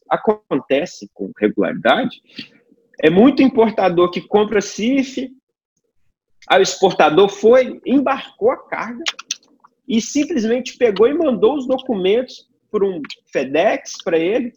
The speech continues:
e não, não se dá o trabalho de mandar um e-mail dizendo que embarcou.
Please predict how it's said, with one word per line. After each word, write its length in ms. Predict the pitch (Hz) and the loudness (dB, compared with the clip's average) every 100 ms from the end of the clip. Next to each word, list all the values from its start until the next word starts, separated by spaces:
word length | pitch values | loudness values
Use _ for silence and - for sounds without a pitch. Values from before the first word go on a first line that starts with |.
| - - 233 | -14 -8 -4
e 20 | |
não, 240 | 269 240 185 | -2 -2 -4
não 120 | 233 | -4
se 140 | 233 180 | -4 0
dá 100 | 233 | 0
o 60 | |
trabalho 280 | 240 220 233 | 2 2 2
de 40 | |
mandar 200 | 208 226 | 2 2
um 120 | 254 311 | 2 2
e-mail 540 | 392 233 254 320 277 | 2 2 2 0 -2
dizendo 260 | 220 233 233 | -4 -4 -4
que 100 | 254 | -4
embarcou. 520 | 269 - - 185 | -4 -6 -4 -4